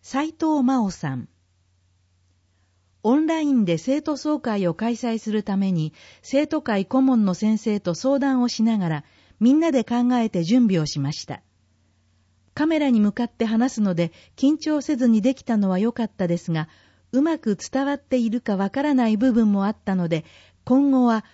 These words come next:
聞く側も参加できるような形に改善できないか考えていきたいです。学校が好きで、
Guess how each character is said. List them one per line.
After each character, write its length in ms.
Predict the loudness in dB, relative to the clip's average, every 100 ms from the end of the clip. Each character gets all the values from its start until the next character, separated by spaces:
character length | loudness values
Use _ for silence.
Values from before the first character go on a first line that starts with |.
| _
聞 140 | -20 -4
く 140 | 0
側 260 | 0 0 0
も 120 | 0
参 260 | 0 -2 -2
加 140 | -2
で 120 | -2 -2
き 120 | -4
る 100 | -2
よ 160 | 0 0
う 40 |
な 120 | -2
形 440 | -4 -4 -4 -2 -2
に 140 | -2
改 260 | -2 -2 0
善 220 | 0 2
で 120 | 0
き 120 | 0
な 120 | 0
い 80 | 0
か 140 | -2 -4
考 300 | -2 0 0
え 100 | 0
て 140 | -2
い 100 | -2
き 80 | -4
た 160 | -4 -4
い 60 |
で 160 | -4 -8
す。 220 | -10 _ _ _ _ _ _ _ _ _ _ _ _ _ _ _ -4
学 240 | -4 -2
校 220 | -2 0
が 100 | 0
好 180 | -4 -6
き 160 | -4 -2
で、 180 | -2